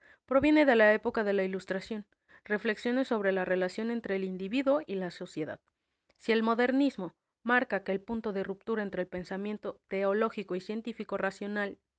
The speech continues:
y crítica, la ilustración es un hervidero específico de ciencia,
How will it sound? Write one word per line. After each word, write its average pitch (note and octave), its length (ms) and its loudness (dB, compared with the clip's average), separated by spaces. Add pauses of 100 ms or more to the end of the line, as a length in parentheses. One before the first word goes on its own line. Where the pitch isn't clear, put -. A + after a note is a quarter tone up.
(220)
y A#3+ 140 -4
crítica, A#3 580 -8 (500)
la G#3+ 120 0
ilustración G#3+ 800 -2 (100)
es - 180 -10
un C4+ 300 -2
hervidero G3+ 600 0
específico G#3+ 600 -8
de F#3 120 -2
ciencia, - 460 -12